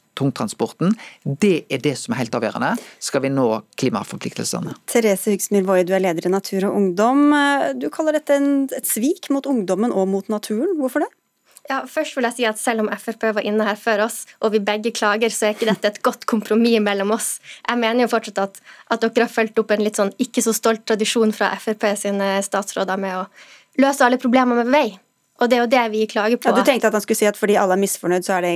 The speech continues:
Speaker 2: en go-, en god
Speaker 3: Ja,
Speaker 2: løsning?
Speaker 3: det er jo litt det jeg vil unngå. <laughs> Fordi jeg mener jo at man har fortsatt linja man har ligget på,
Speaker 2: Men hva er
Speaker 3: bygge ut mye
Speaker 2: ok, men til,
Speaker 3: vei.
Speaker 2: til det konkrete da, hva er det som er problematisk med det som ligger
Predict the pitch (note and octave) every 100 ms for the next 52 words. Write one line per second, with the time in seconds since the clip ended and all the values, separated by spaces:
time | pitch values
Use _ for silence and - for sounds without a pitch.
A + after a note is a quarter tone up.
0 | - F#3+ F3+ F3+ G3+ F#3+ F#3 F#3+ - B3+
1 | D#4 C4+ C4 B3+ C4 A3 G#3+ G#3+ B3 A#3
2 | A3 - - - A#3+ B3+ C4 C4 C4 A#3
3 | A3+ G#3 G3+ - - A3 A3 A#3 A#3 F#3+
4 | G3 F#3+ G3+ G3 G3 F#3+ G3 G3+ - D#4
5 | C#4+ D#4 D#4 B3+ A#3+ A#3 A3 A#3 A3+ A3+
6 | A3 G#3 G#3 - C4+ D4 C#4 A#3+ F#3+ -
7 | C#4 C#4+ C4+ C4 G3+ A3 A#3 G#3+ A3+ G#3+
8 | F#3+ E3 G#3 - G3+ F3+ G3 F3